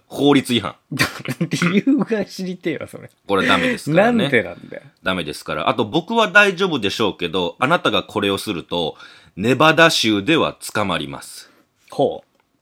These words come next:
Speaker 1: これ何やと思います？
Speaker 2: いやいや、漠然としすぎだろ。
Speaker 1: 僕とあなたの違いを一個ずつ上げていけば、
Speaker 2: うん。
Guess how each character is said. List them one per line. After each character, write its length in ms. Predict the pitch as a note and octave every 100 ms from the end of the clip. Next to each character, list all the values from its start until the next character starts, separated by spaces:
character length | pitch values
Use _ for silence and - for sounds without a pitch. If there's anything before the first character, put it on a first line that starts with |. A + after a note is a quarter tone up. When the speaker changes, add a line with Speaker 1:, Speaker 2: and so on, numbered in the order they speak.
| _ -
Speaker 1:
こ 60 |
れ 40 | G2
何 120 | B2
や 60 | D#2+
と 60 |
思 100 | C2+
い 40 | C2
ま 60 |
す？ 200 | - C#3 _ _ _ _ - C#3 A#3
Speaker 2:
い 40 | G3
や 60 | G#3+
い 40 | D#3+
や、 60 | D#3+
漠 420 | F3+ D3+ E3+ E3+
然 220 | G3+ F#3
と 140 | G#3+ G3
し 40 |
す 180 | - F3+
ぎ 100 | F3
だ 100 | B2+
ろ。 60 | C3+
Speaker 1:
僕 120 | -
と 80 | A#2+
あ 40 |
な 80 | A#2+
た 100 | G#2
の 60 | D#2+
違 340 | F#2+ F#2 F#2+
い 40 |
を 220 | D#3 D3 -
一 260 | B2 A2 G2
個 140 | G#2+
ず 60 | -
つ 20 |
上 100 | F2+
げ 120 | F#2
て 120 | G2
い 80 | G2+
け 100 | D#3
ば、 160 | E3+
Speaker 2:
う 40 |
ん。 40 | F#3